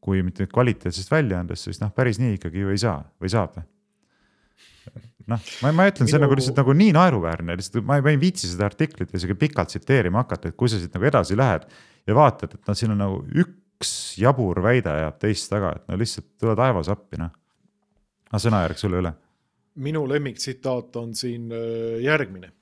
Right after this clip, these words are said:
Speaker 2: Äh, neid tsitaate on siin päris palju, aga minu lemmiktsitaat on see: „ekre ideaaliks on nõrk rahvas.“ Kes kardab pimedust ja valgust, võõraid, inglise keelt, homosid,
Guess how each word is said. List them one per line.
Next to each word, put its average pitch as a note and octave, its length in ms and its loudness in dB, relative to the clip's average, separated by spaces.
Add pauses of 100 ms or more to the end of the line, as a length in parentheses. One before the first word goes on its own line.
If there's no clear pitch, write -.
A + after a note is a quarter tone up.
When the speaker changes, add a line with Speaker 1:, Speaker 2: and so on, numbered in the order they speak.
(560)
Speaker 2:
Äh, A#2 240 -8 (240)
neid C#3 160 -2
tsitaate F#3 400 -2
on F3 60 0
siin F#3 100 -2
päris D3+ 240 -2
palju, G#2 560 -6
aga G#2+ 160 -8
minu B2+ 160 -2
lemmiktsitaat B2 680 -4
on A#2+ 40 -6
see: G#2 220 -6 (240)
„ekre C#3+ 400 0
ideaaliks C#3 680 4
on G2+ 180 -12
nõrk E3 560 2
rahvas.“ C3 720 2 (340)
Kes A#2+ 180 -2
kardab C#3+ 500 2
pimedust C3+ 880 0 (140)
ja B2 120 0
valgust, C3+ 840 2 (320)
võõraid, C#3+ 840 4 (300)
inglise C3 600 -2
keelt, C#3+ 500 -2 (360)
homosid, C3 800 4